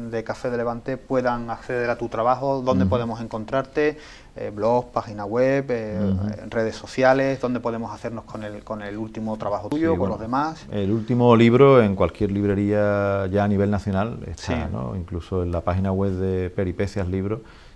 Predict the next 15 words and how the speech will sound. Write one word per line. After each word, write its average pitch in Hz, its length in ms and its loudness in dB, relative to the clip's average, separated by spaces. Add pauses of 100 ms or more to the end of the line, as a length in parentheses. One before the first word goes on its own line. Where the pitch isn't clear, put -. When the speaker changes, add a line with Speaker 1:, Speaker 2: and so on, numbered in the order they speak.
(160)
Speaker 2:
se 90 80 -6
puede 87 720 0
pedir, 85 360 0
encargar 82 420 -4
alguna, 85 500 -4 (280)
algún 87 200 -4
ejemplar. 85 400 -2 (640)
Eh, 90 140 -2
del 90 180 0
resto 101 320 2
de 101 320 4
obras, 107 340 2
pues 82 220 2
igual, 82 360 0
¿no? 131 120 -10